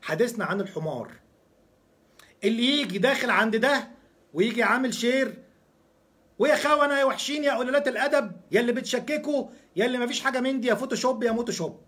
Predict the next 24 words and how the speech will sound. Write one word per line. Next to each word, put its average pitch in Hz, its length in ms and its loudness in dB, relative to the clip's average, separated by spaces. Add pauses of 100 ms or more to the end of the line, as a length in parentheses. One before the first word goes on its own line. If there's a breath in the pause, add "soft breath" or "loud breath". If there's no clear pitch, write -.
(380)
أنت 233 160 -6
حمار 180 340 -4 (2000)
على 226 120 2
طول، 269 220 -4
لأن 196 200 -2
أنت 233 220 -4
انسقت 214 480 -4
ورا 208 260 -2
واحد 240 460 -2 (400 loud breath)
شغلته 285 760 0 (420)
إن 202 140 0
هو 269 440 2 (320)
يغسل 208 420 2
لك 240 100 -4
دماغك، 190 460 0
شغلته 214 380 0
إن 233 100 0
هو 269 400 2 (360 loud breath)
يلففك 202 500 2
حوالين 190 380 2
نفسك. - 460 -6 (1200 soft breath)
نفس 320 440 2
الحمير 240 520 0
دول 269 540 0